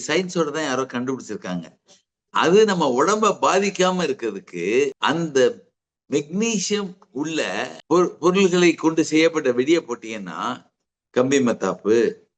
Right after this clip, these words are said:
புஸ்வானம், சாட்டை எல்லாம் ஒரு பிரைட் கலர்ல வருதுல்ல, ஒரு ப்ளூ கலர்ல, அது மெக்னீசியம் எரியையில வரக்கூடிய கலர்.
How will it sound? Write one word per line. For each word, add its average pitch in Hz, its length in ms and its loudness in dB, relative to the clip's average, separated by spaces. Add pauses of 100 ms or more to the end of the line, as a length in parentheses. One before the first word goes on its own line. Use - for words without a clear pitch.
(280)
புஸ்வானம், 123 720 0 (560)
சாட்டை 139 440 -2
எல்லாம் 117 340 -2
ஒரு 98 160 -6
பிரைட் 175 640 -4
கலர்ல 147 400 -6
வருதுல்ல, 101 380 -8 (640)
ஒரு 87 140 -2 (400)
ப்ளூ 156 380 4
கலர்ல, 101 380 -4 (1000)
அது 135 320 2 (440)
மெக்னீசியம் 180 880 0 (140)
எரியையில 165 640 2
வரக்கூடிய 127 580 -6 (680)
கலர். 117 320 -2